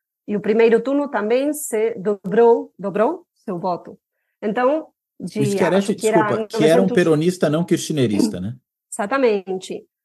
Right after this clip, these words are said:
Speaker 1: Mas que pra o segundo turno, muitas pessoas esperavam que ele, sendo peronista,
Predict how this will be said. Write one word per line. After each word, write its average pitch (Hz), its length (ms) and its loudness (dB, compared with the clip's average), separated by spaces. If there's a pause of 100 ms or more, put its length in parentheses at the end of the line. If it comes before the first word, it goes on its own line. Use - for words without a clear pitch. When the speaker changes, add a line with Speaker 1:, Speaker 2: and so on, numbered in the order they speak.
Speaker 1:
Mas 233 220 0
que 247 140 -4
pra 202 280 -2
o 196 80 -6
segundo 262 560 0
turno, 330 500 -2 (280)
muitas 277 420 -2
pessoas 277 340 -6 (100)
esperavam 247 600 -2
que 220 120 -2
ele, 196 280 0
sendo 233 360 -4
peronista, 247 560 -4